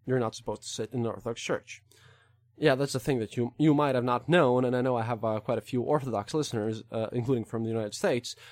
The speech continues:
They, they'll know that, but still, it's pretty shocking that, uh, <clears throat> the,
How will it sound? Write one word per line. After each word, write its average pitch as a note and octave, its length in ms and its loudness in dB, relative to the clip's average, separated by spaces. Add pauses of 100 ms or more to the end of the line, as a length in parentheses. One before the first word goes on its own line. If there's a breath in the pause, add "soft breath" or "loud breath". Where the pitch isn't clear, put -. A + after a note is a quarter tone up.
(140 loud breath)
They, G#3 120 2
they'll G#3+ 200 6
know B2 180 4
that, G#2+ 320 0
but G#2 160 -4 (400 soft breath)
still, F3 280 4
it's C#3 100 0
pretty D#3+ 240 2
shocking C#3+ 480 2
that, A#2 240 -2
uh, A#2 160 -2
<clears throat> - 20 -12
the, B2 760 0